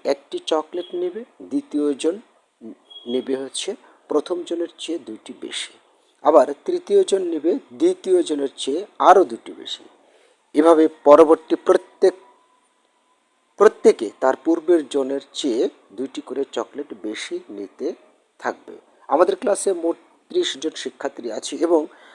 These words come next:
আমি প্রত্যেকের জন্য চকলেট নিয়ে এসেছি। চলো, চকলেট বিতরণের আগে একটু হিসাব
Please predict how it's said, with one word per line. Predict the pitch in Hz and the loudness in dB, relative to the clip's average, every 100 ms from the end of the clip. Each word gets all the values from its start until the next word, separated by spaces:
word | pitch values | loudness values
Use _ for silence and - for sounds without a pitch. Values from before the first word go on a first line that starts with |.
| - | -8
আমি | - 156 185 | 2 4 4
প্রত্যেকের | 180 185 180 196 185 202 196 | -2 -4 -2 -4 -2 -4 -4
জন্য | - 151 139 131 160 - _ _ _ _ | -2 -2 0 -4 -6 -10 _ _ _ _
চকলেট | 170 160 - 190 185 - | 4 4 2 -4 -4 -6
নিয়ে | 160 151 143 - | -6 -4 -4 -6
এসেছি। | 117 - 113 - - - _ _ _ _ _ - | -10 -8 -8 -8 -10 -20 _ _ _ _ _ -6
চলো, | 127 107 - | -4 -4 -4
চকলেট | 139 - 156 151 | -4 -4 -14 -14
বিতরণের | 151 156 147 143 127 _ - | -6 -4 -4 -8 -10 _ -4
আগে | 123 117 113 | -2 -2 -4
একটু | 160 - - 123 101 | -6 -6 -10 -10 -10
হিসাব | 143 - 143 | -12 -10 -10